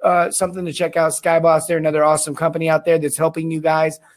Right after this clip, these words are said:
that's coming along to assist and provide a platform to help you, um, just like I do with sales training. They do that with, and then, and then Million Dollar Plumber, I'll mention him too. Uh, he's, he's out there helping s-, understand the business side of the plumbing.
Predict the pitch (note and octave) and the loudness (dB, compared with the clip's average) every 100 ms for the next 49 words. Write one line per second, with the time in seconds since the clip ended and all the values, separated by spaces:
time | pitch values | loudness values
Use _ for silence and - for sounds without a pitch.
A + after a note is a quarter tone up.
0 | _ - - E3+ E3+ D#3+ D#3+ D3+ D3 C#3+ | _ -8 -6 -4 -2 0 2 2 2 2
1 | E3 E3 - C#3 C#3+ D3+ D3 - D#3 - | -2 -4 -6 -6 0 0 0 -2 -4 -4
2 | D#3 D3 C#3 D3+ D3+ D3+ D3 _ _ _ | -6 -4 -2 -2 -2 -6 -6 _ _ _
3 | C#3 C#3 - D#3+ D3+ D3+ D3+ C#3 D#3 D3+ | -8 -6 -4 0 2 2 0 0 0 -2
4 | - D3+ D3 C#3+ C#3 C#3+ C#3+ C3+ C3 _ | -4 -4 -4 -4 -2 -2 -2 -4 -8 _
5 | _ _ - E3+ F#3 F#3 F#3 F#3+ G3 G3 | _ _ -2 0 0 -2 -2 0 0 2
6 | F#3+ F3+ E3+ F3+ E3+ D#3 D#3 D3 D#3 D3 | 4 2 2 0 0 0 -2 -4 -6 -4
7 | D#3+ D#3 C#3+ _ _ - C#3+ C#3 D3 D3 | -2 -2 -4 _ _ -6 -2 -2 -4 -6
8 | - D3 D#3+ D3+ D3+ D3+ D#3 D3 D3 - | -6 -2 2 2 2 0 0 -2 -2 -4
9 | - D#3 D3+ - F3 D3+ B2+ F#3 F#3 E3 | -6 -6 -4 -6 -6 -8 -2 0 0 0
10 | D3 - D3 D3 D3 C3+ C#3+ - D#3 D3 | -4 0 0 2 0 -2 -6 -2 -2 -2
11 | B2+ | -6